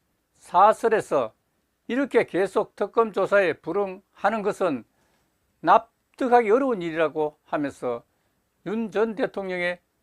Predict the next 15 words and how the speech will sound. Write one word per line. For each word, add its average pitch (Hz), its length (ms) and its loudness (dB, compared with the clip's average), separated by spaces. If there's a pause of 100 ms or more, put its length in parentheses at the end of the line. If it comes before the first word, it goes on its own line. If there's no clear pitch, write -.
(240)
행태는 190 580 -2 (760)
과거 202 480 6
검찰총장 220 840 -2
시절 190 440 -2 (1400)
강조해온 190 880 4 (1200)
법 214 200 2
앞에 254 260 6 (120)
평등이라는 202 720 0 (180)
원칙과도 165 800 -4
배치된다고 156 840 -4
지적했습니다. 131 840 -12 (440)
이어 190 300 2 (520)
윤 196 180 -6
전 180 240 -4
대통령은 165 640 -2